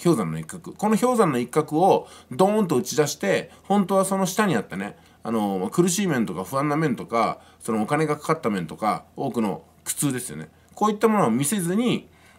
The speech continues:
「儲かりますよ」って打ち出せば、多くの方がそこに集まってきて、商品売りやすくなると思うんですよ。で、その売った商品で自分の負けを取り戻すっていうのが、大体情報発信者のパターンです。これはどんなね、有名な方でも、お、それから再生回数が多い方でも、みんな同じパターンですよ。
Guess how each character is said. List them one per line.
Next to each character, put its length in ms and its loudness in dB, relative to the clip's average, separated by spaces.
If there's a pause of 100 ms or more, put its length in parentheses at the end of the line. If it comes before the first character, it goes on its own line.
(140)
「儲 160 4
か 100 4
り 60 2
ま 100 4
す 100 2
よ」 240 2
っ 40 -20
て 80 -4
打 80 2
ち 140 -6
出 80 2
せ 140 -4
ば、 200 4
多 140 4
く 80 -2
の 100 0
方 200 -8
が 300 0 (220)
そ 100 -10
こ 120 0
に 160 0 (100)
集 140 -4
ま 80 0
っ 40 -6
て 100 -18
き 100 -20
て、 300 -2 (120)
商 200 2
品 200 -2
売 100 -2
り 60 -2
や 100 4
す 80 -6
く 60 -6
な 100 0
る 60 -4
と 60 -12
思 100 -16
う 20 -20
ん 40 -20
で 40 -18
す 60 -14
よ。 80 -20 (480)
で、 120 -2
そ 120 2
の 200 0
売 80 -2
っ 20 -6
た 160 2
商 180 4
品 140 -2
で 80 -2
自 160 0
分 100 4
の 60 2
負 180 0
け 80 -4
を 60 2
取 160 -2
り 40 0
戻 120 2
す 60 -8
っ 20 -20
て 80 -14
い 20 -10
う 40 -8
の 60 -10
が、 140 0
大 220 -2
体 200 0 (280)
情 120 6
報 140 4
発 220 0
信 100 -2
者 100 -4
の 60 -4
パ 140 -8
タ 100 -4
ー 60 -4
ン 60 -8
で 40 -20
す。 160 -16 (340)
こ 120 -2
れ 80 4
は 100 6
ど 160 6
ん 40 4
な 100 2
ね、 180 -6
有 180 0
名 120 2
な 80 0
方 180 -6
で 100 -6
も、 680 -4
お、 40 -12
そ 80 -12
れ 80 -6
か 100 -6
ら 240 -6
再 160 0
生 120 -2
回 140 0
数 100 -8
が 60 -4
多 100 0
い 60 -2
方 160 -8
で 100 -18
も、 200 -6
み 160 -2
ん 80 -2
な 140 0
同 80 0
じ 80 -2
パ 100 -2
タ 80 -2
ー 40 -6
ン 80 -12
で 20 -18
す 80 -16
よ。 80 -20